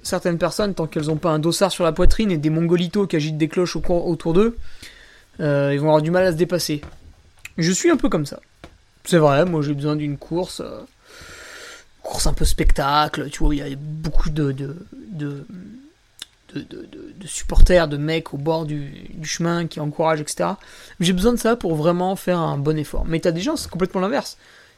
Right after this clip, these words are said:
Euh, j'ai des amis, bon, j'y serais peut-être pas, parce que ça, ça les regarde, mais les mecs, ils te sortent des séances d'entraînement de malade. Je pense que j'en suis même pas capable. Et en course,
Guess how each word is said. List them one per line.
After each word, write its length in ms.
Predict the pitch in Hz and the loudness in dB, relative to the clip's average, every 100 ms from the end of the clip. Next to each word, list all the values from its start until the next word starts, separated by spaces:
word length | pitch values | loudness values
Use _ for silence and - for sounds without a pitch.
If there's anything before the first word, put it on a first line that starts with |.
| - | -8
Euh, 580 | 147 135 131 131 50 - - - - - 302 320 339 190 | -2 -2 -2 -6 -10 -12 -14 -16 -18 -14 -16 -16 -12 -8
j'ai 80 | 135 | -6
des 240 | 135 131 | -6 -2
amis, 340 | 151 233 226 - _ _ _ _ _ _ _ _ - - | 0 0 -2 -8 _ _ _ _ _ _ _ _ -14 -2
bon, 140 | 147 | -2
j'y 100 | 120 | -2
serais 240 | 113 - - | -6 -12 -4
peut-être 200 | 165 147 | -4 4
pas, 160 | 214 | 4
parce 140 | - - | 4 -6
que 120 | - | -16
ça, 160 | - - | -16 -16
ça 140 | 147 | -14
les 100 | 135 | -14
regarde, 380 | 135 180 214 156 - - - - - - | -4 -2 -2 -6 -16 -20 -20 -20 -20 -12
mais 380 | 151 160 180 180 170 | -4 -2 -2 -4 -8
les 160 | 139 | -8
mecs, 400 | 135 170 208 - - | -6 -8 -8 -12 -16
ils 100 | 147 | -14
te 120 | - | -10
sortent 540 | 143 - 185 156 - - - - | -10 -4 -4 -4 -8 -8 -12 -18
des 80 | - | -8
séances 360 | - 190 165 | -4 -2 -2
d'entraînement 600 | 156 147 175 160 165 175 - | -2 -4 -4 -2 -2 -4 -6
de 200 | 143 127 | -10 -8
malade. 640 | 131 135 143 240 208 135 - _ _ _ _ _ _ _ _ | -8 -6 4 4 4 -2 -16 _ _ _ _ _ _ _ _
Je 120 | - | -14
pense 160 | - 160 | -6 -4
que 60 | 147 | -4
j'en 80 | |
suis 180 | 135 - | -6 -8
même 140 | 135 135 | -8 -10
pas 100 | 127 | -12
capable. 500 | - - 240 202 - _ _ _ - - - - _ _ - | -10 -6 -6 -6 -12 _ _ _ -20 -20 -20 -20 _ _ -4
Et 180 | 160 156 | 0 0
en 120 | 147 | 0
course, 480 | - 339 - - | 2 4 6 4